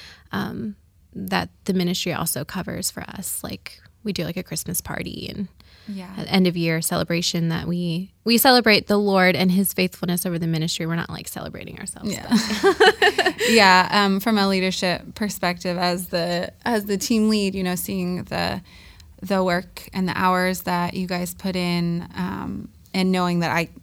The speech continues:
Speaker 1: you know, we can't pay you for the things that you do,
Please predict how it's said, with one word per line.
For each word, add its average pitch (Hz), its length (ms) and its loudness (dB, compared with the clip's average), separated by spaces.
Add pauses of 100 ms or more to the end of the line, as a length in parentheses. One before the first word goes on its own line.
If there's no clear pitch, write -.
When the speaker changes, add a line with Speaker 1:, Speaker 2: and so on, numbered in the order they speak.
(400)
Speaker 1:
you 180 160 -4
know, - 260 -6
we 185 140 -2
can't 175 480 -4 (480)
pay 185 220 0
you 180 360 0
for 185 340 2
the 185 140 0
things 180 340 -2
that 175 140 -2
you 170 180 -2
do, 170 520 -4